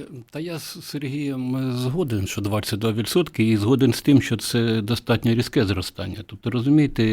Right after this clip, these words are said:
є революційне зростання зарплати, є еволюційне. Про що я говорю? Якщо економіка зростає, там, умовно, на три відсотки,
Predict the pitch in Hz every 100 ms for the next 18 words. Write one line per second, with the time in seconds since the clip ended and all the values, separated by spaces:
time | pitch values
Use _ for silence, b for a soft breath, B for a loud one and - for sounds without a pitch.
0 | 104 104 104 123 123 120 113 110 113 120
1 | 131 139 - 170 131 104 104 - 104 98
2 | 98 95 101 90 92 95 107 127 139 127
3 | 127 120 - 92 - - B B B -
4 | 123 - 127 113 110 104 101 - 123 120
5 | 120 113 107 107 110 113 - 110 101 95
6 | 104 104 107 104 98 104 107 - 160 127
7 | - 107 - -